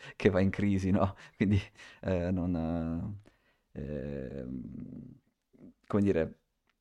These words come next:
non possiamo far partire la prossima bull run, quindi non possiamo essere tranquilli che ritorni quantitativismo e tutto il resto, fin tanto che l'unemployment è così basso. Quindi quella è una cosa che, eh, va chiarita, insomma, non, non, non, eh,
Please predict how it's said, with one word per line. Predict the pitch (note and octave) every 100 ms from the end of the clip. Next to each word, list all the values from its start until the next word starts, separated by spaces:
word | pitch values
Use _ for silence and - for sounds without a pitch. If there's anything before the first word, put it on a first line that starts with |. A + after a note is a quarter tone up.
| _
non | A#2 A2+ A2
possiamo | A#2 A#2+ - A#2 A2
far | - G#2+
partire | - G#2 - G#2+ F#2
la | G2
prossima | G2+ G#2+ A2+ A2
bull | A2 G#2+
run, | A2+ A#2 A#2
quindi | G#2+ F#2+
non | F#2+
possiamo | G2 F#2+ G2+ F#2
essere | - G2+
tranquilli | - F#2+ - G2 F#2
che | F2+
ritorni | F2+ - F#2+ F2+
quantitativismo | - F2+ - F#2 G2 F2+ G2 F#2+ F2 E2 E2
e | G2
tutto | - G2 B2
il |
resto, | A2 G#2 G2+ - A#2+ - - - _
fin | - A2+
tanto | A2 G#2 G#2+
che | G#2
l'unemployment | G2 F#2+ G2 G2 F#2 F2 F2+ -
è |
così | - F2 E2+
basso. | - - - G2
Quindi | F2+ F2+
quella | G#2 F#2+
è |
una | F#2+
cosa | - F#2 F#2 F2
che, | D#2+ - - _ _ _ _ _
eh, | - - -
va | G#2+ A2
chiarita, | - F#2 F#2+ -
insomma, | G2 F2+ F#2
non, | F#2 F2
non, | G#2 G2 -
non, | G#2+ G#2 G2+ G2+
eh, | F#2+ F#2+ F2 F2